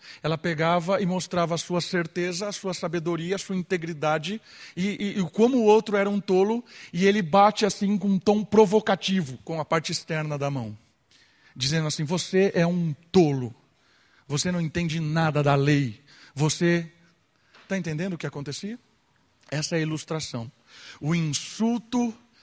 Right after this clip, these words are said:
muito forte por parte de alguém que quer fazer o seu direito com as suas próprias mãos. E aí o Senhor Jesus diz assim,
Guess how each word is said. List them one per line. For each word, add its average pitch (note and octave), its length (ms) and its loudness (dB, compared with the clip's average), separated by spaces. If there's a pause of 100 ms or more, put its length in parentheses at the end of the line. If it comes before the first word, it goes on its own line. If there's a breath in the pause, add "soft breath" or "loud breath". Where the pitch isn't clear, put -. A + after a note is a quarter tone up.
(440 soft breath)
muito A3 520 4
forte F3 680 0 (400 soft breath)
por E3 180 0
parte E3 440 2
de C#3+ 180 -4
alguém C3+ 600 -2 (720 soft breath)
que C3 120 -8
quer D3 540 -2 (180 soft breath)
fazer C3+ 680 -4 (220 soft breath)
o C3+ 80 -14
seu C#3+ 260 -6
direito B2+ 480 -6
com B2+ 120 -10
as B2+ 100 -6
suas A#2+ 220 -10
próprias A#2+ 420 -8
mãos. G2+ 500 -12 (480 loud breath)
E C#3+ 80 0
aí D#3+ 80 4
o D#3 60 0
Senhor D3+ 240 -4
Jesus C#3+ 320 -4
diz C#3+ 140 -6
assim, C3 460 -6